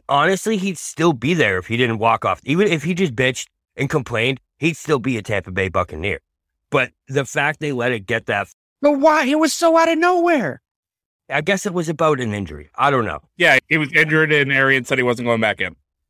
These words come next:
Speaker 1: Yeah, I, I feel like a, what it comes down to is they, Arians should have nipped that in the butt when it came to the vaccination thing. I, he said, "If you step out of line, you're out."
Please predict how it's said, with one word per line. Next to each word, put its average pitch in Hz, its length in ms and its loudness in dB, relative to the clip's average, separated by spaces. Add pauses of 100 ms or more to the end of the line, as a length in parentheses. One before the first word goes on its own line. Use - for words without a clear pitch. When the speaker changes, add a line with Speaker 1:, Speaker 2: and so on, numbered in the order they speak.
(440)
Speaker 1:
Yeah, 123 220 -10 (120)
I, 147 240 -2
I 156 60 0
feel 180 260 -2
like 180 160 -2
a, 151 240 -2
what 147 180 0
it 156 60 -2
comes 156 220 -4
down 127 300 -2
to 120 200 -2
is 107 160 -6 (400)
they, 135 320 0 (460)
Arians 196 360 0
should 156 320 -2
have 117 220 -8
nipped 120 220 -4
that 120 180 0
in 107 80 -8
the 107 60 -4
butt 90 260 -4
when 92 120 -6
it 87 100 -10
came 101 180 -6
to 95 100 -12
the 95 80 -4
vaccination 90 680 -6
thing. 98 240 -4 (720)
I, 110 80 -12 (100)
he 139 340 -4
said, 117 380 -2
"If 95 140 -8
you 117 100 -8
step 127 280 -4
out 110 140 -4
of 95 60 -8
line, 92 260 -2
you're 90 220 -2
out." 87 220 -2